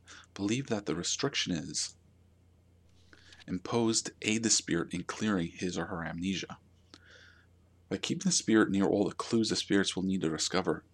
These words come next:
his or her own identity, the forces of the beyond are passively assisting the spirit down the path to the afterlife. This explanation seems to be the most plausible to this offer,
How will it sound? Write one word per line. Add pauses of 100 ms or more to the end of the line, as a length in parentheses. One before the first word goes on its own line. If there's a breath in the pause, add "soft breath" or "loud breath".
(680 soft breath)
his
or
her
own
identity, (340 loud breath)
the
forces
of
the
beyond
are
passively
assisting
the
spirit
down
the
path
to
the
afterlife. (2500 loud breath)
This
explanation
seems
to
be
the
most
plausible
to
this
offer,